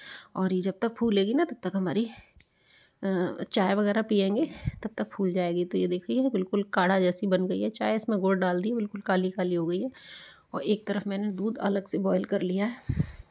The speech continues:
ये दूध है अलग बॉयल कर लिया है और जो चाय खौल गई है उसमें मिक्स कर दूँगी और मैं उसको ना फिर ज़्यादा देर बॉयल नहीं करूँगी, बस छान लूँगी तुरंत ही,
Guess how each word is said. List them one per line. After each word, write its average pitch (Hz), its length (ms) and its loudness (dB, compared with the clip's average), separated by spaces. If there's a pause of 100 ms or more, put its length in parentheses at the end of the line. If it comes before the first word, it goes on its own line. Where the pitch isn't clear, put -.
(1300)
ये 196 120 -4
दूध 190 260 -4
है 247 140 -6 (640)
अलग 233 260 0
बॉयल 214 200 0
कर 208 120 -4
लिया 208 240 -2
है 262 60 0
और 262 80 0
जो 226 100 -4
चाय 202 240 0
खौल 202 200 -6
गई - 140 -4
है 247 80 2
उसमें 240 260 0
मिक्स 208 260 0
कर 208 220 -2
दूँगी 247 300 0
और 294 80 2
मैं 240 140 0
उसको 240 280 -6
ना 302 120 4
फिर 269 200 2 (160)
ज़्यादा 202 280 2
देर 208 200 4
बॉयल 202 340 2
नहीं 202 240 0
करूँगी, 202 440 0
बस 233 260 -2
छान 196 280 0
लूँगी 185 300 0
तुरंत 190 460 0
ही, - 200 -8